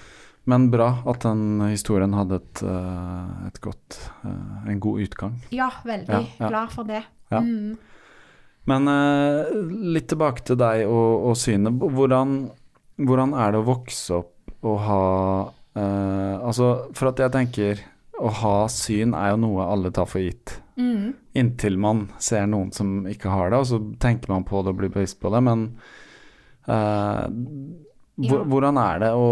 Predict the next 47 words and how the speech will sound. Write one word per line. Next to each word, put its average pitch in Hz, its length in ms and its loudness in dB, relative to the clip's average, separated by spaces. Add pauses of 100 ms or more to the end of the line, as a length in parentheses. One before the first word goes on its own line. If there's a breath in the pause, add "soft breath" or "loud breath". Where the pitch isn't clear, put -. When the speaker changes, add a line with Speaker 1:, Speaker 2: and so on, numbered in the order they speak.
(100)
Speaker 1:
å, 127 160 4 (640)
å 139 140 0
ikke 120 240 -4
ha 110 100 2
syn 180 240 -4
når 165 80 -4
man 131 140 2
vokser 139 300 0
opp? - 180 -8
Speaker 2:
Det 247 80 0
er 233 40 2
i - 40 0
hvert - 80 -6
fall 269 100 -4
ikke 277 160 -6
trist, - 300 0
holdt 320 180 0
jeg 302 140 -2
på 330 100 4
å 277 60 0
si. 269 500 -2 (100)
<laughs> 427 300 -2
For 294 80 -4
det, 269 240 2
det 262 100 -6
for 247 120 -4
meg 240 240 0
så 247 100 -2
er 220 60 0
det 262 120 -2
så, - 140 -4
jeg 202 300 -4 (260)
tenker 202 320 -10
ikke - 140 -10
på 233 140 0
det, 196 100 -2 (100)
sant? 247 240 -4
Jeg 240 160 -6
er 240 80 -6
født - 240 -10
med 233 120 -4
en 220 80 -2
skade 208 440 -4
på 233 140 -8
synsnervene. 233 800 -2 (580 loud breath)
Sånn 220 440 0
atrofi, 233 500 -4